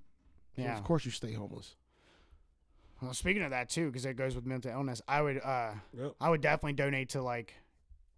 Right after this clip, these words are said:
Speaker 2: uh, like, something like Alzheimer's too. Like, I, like, I have family that died of Alzheimer's
Speaker 1: Oh,
Speaker 2: as
Speaker 1: yeah.
Speaker 2: well.
Speaker 1: Alzheimer's crazy.
Speaker 2: Yeah, or, and diabetes. Like, you know, I would definitely, like,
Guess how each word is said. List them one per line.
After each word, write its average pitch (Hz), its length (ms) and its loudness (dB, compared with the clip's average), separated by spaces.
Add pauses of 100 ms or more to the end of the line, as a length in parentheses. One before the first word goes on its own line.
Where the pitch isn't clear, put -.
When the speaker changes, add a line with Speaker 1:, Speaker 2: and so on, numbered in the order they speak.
(180)
Speaker 2:
uh, 123 140 -4
like, 113 180 -6
something 139 360 -2
like 123 160 -2
Alzheimer's 117 640 -2
too. 120 200 -4
Like, 120 200 -4
I, 123 220 0
like, 120 200 -2
I 127 80 4
have 120 100 -2
family 117 240 -4
that 110 100 -8
died 107 200 -4
of 104 80 -10
Alzheimer's 101 520 -8
Speaker 1:
Oh, 113 100 -2
Speaker 2:
as 104 60 -4
Speaker 1:
yeah. 98 60 -6
Speaker 2:
well. 95 240 -8
Speaker 1:
Alzheimer's 113 440 -2
crazy. 107 320 -8
Speaker 2:
Yeah, 110 260 -4
or, 131 80 -2
and 143 240 -2
diabetes. 131 720 0
Like, 113 200 -6
you 120 80 -8
know, 110 220 -6
I 110 60 -6
would 120 80 -8
definitely, 120 480 -4
like, 110 140 -8